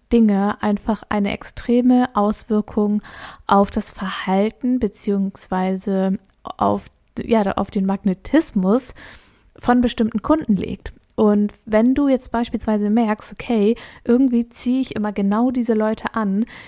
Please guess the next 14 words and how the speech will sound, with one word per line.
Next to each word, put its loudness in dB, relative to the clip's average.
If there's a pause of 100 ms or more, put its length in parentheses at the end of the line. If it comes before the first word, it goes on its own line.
(340)
wo 0
ich 0
mich 0
total 0
unwohl 2
fühle, -2
dann 2
schau 0
mal, 2
wie -2
kommunizierst -2
du -4
nach -4
außen? -2